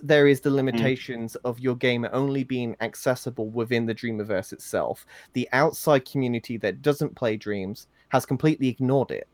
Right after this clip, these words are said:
Speaker 1: And until
Speaker 2: True.
Speaker 1: a point of where exportation has become a reality, the outside community that doesn't play Dreams is not going to take it seriously. So it doesn't
Speaker 2: Mm-hmm.
Speaker 1: matter what we do in regards to how well it's made,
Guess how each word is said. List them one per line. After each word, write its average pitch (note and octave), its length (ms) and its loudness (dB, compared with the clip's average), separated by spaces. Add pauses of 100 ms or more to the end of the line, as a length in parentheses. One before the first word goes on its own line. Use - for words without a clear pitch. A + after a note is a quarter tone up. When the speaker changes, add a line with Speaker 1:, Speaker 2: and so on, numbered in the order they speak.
(400)
Speaker 1:
And B2 120 4
until D#3+ 240 4
Speaker 2:
True. F3 60 8
Speaker 1:
a - 40 2
point C3+ 360 0
of C3 200 0
where B2 380 4
exportation C3 800 -2
has A#2 260 -2
become A#2+ 380 -4
a F#2+ 60 -2
reality, A2+ 800 0 (560)
the A#2+ 180 0
outside C3+ 480 4
community A#2+ 440 -2
that - 180 -2
doesn't A2+ 240 -4
play A2 180 0
Dreams G#2+ 320 -4
is A2 100 -8
not A#2 280 0
going G#2 180 0
to - 80 -14
take F#2+ 240 -6
it - 80 -14
seriously. - 540 -8 (720)
So A#2+ 240 4 (180)
it D3+ 140 4
doesn't C3 220 6
Speaker 2:
Mm-hmm. A2 60 0
Speaker 1:
matter C#3+ 200 6
what B2 340 4
we D#3 140 2
do C#3 180 4
in A#2+ 120 2
regards A#2 460 2
to B2+ 80 -4
how A2+ 220 2
well A2 300 2
it's - 140 -8
made, A2 520 -2